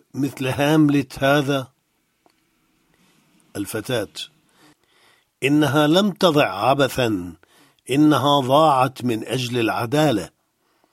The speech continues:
الشاب: العدالة؟ الفتاة: نعم، العدالة.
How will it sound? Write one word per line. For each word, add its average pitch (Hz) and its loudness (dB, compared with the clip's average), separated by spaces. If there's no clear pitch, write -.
الشاب: 95 -6
العدالة؟ 127 0
الفتاة: 92 -12
نعم، 135 0
العدالة. 123 0